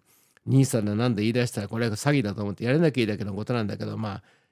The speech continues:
やってなくなってから黙りこくるんだね。うーん、やって、まあ、騙されてやって、で、金なくなってから黙りこくるわけですよね。まあ、情けないにも程があるなと思っていつも見てんですけどもね。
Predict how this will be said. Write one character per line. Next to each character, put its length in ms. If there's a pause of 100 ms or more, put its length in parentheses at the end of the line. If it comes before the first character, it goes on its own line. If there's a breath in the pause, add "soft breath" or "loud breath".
(100)
や 140
っ 20
て 140
な 160
く 80
な 120
っ 40
て 100
か 60
ら 80
黙 240
り 80
こ 120
く 80
る 60
ん 20
だ 80
ね。 140
う 100 (960)
ー 840
ん、 20
や 140
っ 60 (140)
て、 360 (500)
ま 100
あ、 20
騙 260
さ 100
れ 120
て 140
や 160
っ 40
て、 500 (540)
で、 100
金 240
な 120
く 100
な 120
っ 60
て 100
か 80
ら 80
黙 260
り 80
こ 140
く 80
る 80
わ 100
け 100
で 120
す 60
よ 100
ね。 160
ま 120
あ、 200
情 200
け 140
な 160
い 80
に 100
も 100
程 240
が 80
あ 40
る 80
な 160
と 120
思 80
っ 20
て 80
い 80
つ 60
も 80
見 120
て 100
ん 60
で 80
す 80
け 80
ど 80
も 60
ね。 300